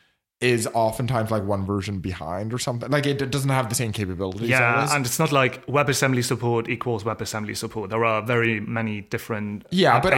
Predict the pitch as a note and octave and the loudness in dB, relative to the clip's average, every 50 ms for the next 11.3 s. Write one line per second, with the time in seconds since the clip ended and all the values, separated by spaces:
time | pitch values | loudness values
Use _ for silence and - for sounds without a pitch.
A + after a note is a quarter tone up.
0 | - F#3 - A#2+ A2+ A2+ A2+ G#2+ - - A2 - - - - - _ _ _ _ | 4 4 4 4 4 2 0 0 -2 -6 -6 -8 -8 -10 -14 -18 _ _ _ _
1 | _ _ _ _ _ _ _ _ _ _ - - B2 A#2 - A#2 G#2+ A2 - - | _ _ _ _ _ _ _ _ _ _ -4 -2 -2 -2 -2 -2 -2 0 2 2
2 | G3 F#3+ F#3 F3+ - - - G3 E3+ E3 E3 D#3 D3+ D3 C#3 C3+ C3+ B2 A2+ - | 4 2 2 2 2 2 2 2 2 2 2 2 0 0 0 0 -2 -2 -2 -2
3 | D3+ C3+ C3 - - C3+ B2 A#2+ A#2 A2 F2+ G#2 - - - A2+ A2 A2 - - | -2 -2 -2 -2 -2 0 0 0 0 -2 -2 -4 -4 -4 -2 -2 -2 -2 0 0
4 | G#2+ G2+ G#2 G#2 G#2 F2+ G#2 G#2 G#2+ - A2 F#2+ F2 G2 G2+ A2 A2 A2 A2 G#2 | 0 2 2 0 0 0 0 0 0 0 -2 -4 -2 -2 0 0 0 0 0 0
5 | G2 F#2 F2+ F2 F2 F2+ F#2 F#2 - - - - - - _ _ _ _ _ _ | 0 0 0 0 0 0 0 0 0 2 0 0 -2 -4 _ _ _ _ _ _
6 | _ _ _ - G2+ G#2+ G#2 G#2+ G#2 - A2+ G#2+ G#2+ G#2 G#2+ G#2+ G#2+ G#2+ A2 G#2 | _ _ _ -2 2 2 2 2 2 0 0 0 2 2 4 2 2 2 0 -2
7 | - G#2+ G2 F#2+ - E2+ G2+ G#2 - - A#2 A#2 A#2+ B2 D3+ D#3+ - E3+ C#3+ B2 | -2 -2 0 0 0 0 0 0 0 2 2 2 2 2 2 0 2 0 0 0
8 | - B2+ - G#2 G2 G#2 A2 A2+ A2+ A2+ - - C3+ A#2 A2 A#2+ C3 C#3+ C#3+ C#3+ | 0 0 0 2 2 2 2 0 0 0 0 2 2 2 4 2 2 2 2 2
9 | C#3 C3 - - A2 A2 G2 - F#2+ A#2 A2+ G#2+ - - B2 G#2 F#2 F#2+ F#2 G2 | 0 0 -2 -2 0 0 0 0 0 -2 0 0 -2 0 0 0 0 0 0 -2
10 | F#2+ F2+ F2 D#2 - D#2+ C#2+ - C2+ A#1 A1 - - - - - A#2 G#2+ - - | -2 -4 -4 -6 -6 -10 -10 -8 -10 -10 -12 -12 -14 -12 -10 -8 -6 -6 -6 -8
11 | - C2+ C#2 F2+ D#3 | -10 -14 -14 -14 -14